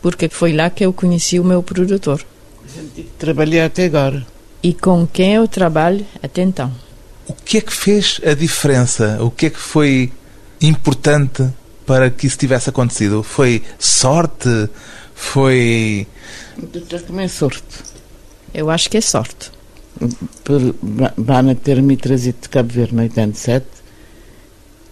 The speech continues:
Speaker 2: e sorte de me ter conhecido também José Silva.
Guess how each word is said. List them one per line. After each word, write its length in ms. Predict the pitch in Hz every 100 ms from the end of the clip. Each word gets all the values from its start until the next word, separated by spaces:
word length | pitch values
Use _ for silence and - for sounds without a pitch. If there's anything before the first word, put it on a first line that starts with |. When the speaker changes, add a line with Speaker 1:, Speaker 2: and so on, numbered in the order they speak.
| -
Speaker 2:
e 120 | 165
sorte 340 | - 180 180 160
de 60 |
me 120 | 180 175
ter 200 | 180 160
conhecido 440 | 180 170 - 151
também 260 | 170 156 160
José 360 | 151 156 160 156
Silva. 480 | - 139 135 135